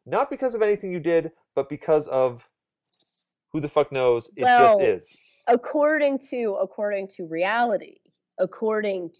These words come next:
Speaker 2: to Robert Bloch, it's, "You're a whore who's tempting my son." And in the book, he, Mama Crane,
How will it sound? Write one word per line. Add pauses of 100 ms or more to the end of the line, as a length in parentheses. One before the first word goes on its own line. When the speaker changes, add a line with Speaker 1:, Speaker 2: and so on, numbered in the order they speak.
Speaker 2:
to (340)
Robert (220)
Bloch, (920)
it's, (960)
"You're
a
whore
who's
tempting
my
son." (160)
And
in
the
book, (1400)
he, (1040)
Mama
Crane,